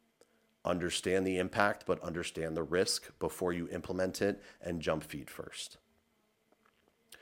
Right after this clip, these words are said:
I am one of those people, you're listening to this on a podcast right now,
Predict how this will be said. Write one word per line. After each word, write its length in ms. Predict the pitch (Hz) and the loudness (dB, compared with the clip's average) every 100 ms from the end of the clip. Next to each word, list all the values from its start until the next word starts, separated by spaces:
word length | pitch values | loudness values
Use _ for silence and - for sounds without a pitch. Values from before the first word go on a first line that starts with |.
| - - - - | -20 -20 -20 0
I 120 | 104 | 6
am 160 | 120 143 | 8 10
one 180 | 117 113 | 10 10
of 80 | 107 | 10
those 160 | 101 | 6
people, 400 | - 101 101 113 | 4 2 6 4
you're 180 | 95 92 | 4 2
listening 360 | 95 95 101 95 | 2 2 0 -2
to 80 | 90 | 0
this 180 | 90 | 0
on 120 | - 82 | 2 0
a 40 | |
podcast 540 | - 82 80 80 78 | 0 -2 0 -4 -2
right 160 | 80 69 | -4 -4
now, 240 | 73 71 | -6 -10